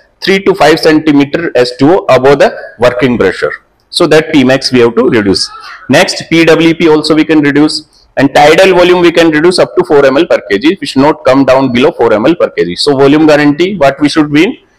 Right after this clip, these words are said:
F I O two, P max, P W P, and tidal volume we can come down up to the four M L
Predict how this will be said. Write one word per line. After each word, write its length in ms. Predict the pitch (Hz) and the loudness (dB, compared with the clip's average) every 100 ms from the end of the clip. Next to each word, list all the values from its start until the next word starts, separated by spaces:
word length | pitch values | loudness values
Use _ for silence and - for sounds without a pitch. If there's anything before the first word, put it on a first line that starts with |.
| _ - | _ -8
F 160 | - | -2
I 140 | 143 156 | 2 2
O 100 | 170 | 2
two, 380 | - - - - - - - - - - | 2 0 0 -16 -20 -20 -20 -20 -20 -4
P 140 | 160 175 | 0 2
max, 640 | 175 190 - - - _ _ _ _ _ - - _ _ _ _ _ | 2 2 -2 -8 -8 _ _ _ _ _ -20 -20 _ _ _ _ _
P 140 | 143 151 | 0 2
W 300 | 160 156 156 156 | 2 2 0 -2
P, 280 | 196 - - - - | -6 -8 -20 -20 -6
and 180 | 143 165 | -2 0
tidal 360 | 151 143 156 156 | 2 4 2 2
volume 240 | 151 156 | 2 2
we 80 | 147 | 2
can 240 | 151 139 | 0 -2
come 200 | 131 127 | 0 0
down 180 | 123 127 | 2 2
up 220 | 123 - | 0 0
to 100 | 135 | 0
the 180 | 139 240 - | 0 0 0
four 160 | 131 | 2
M 140 | 123 | 2
L 100 | 135 | 0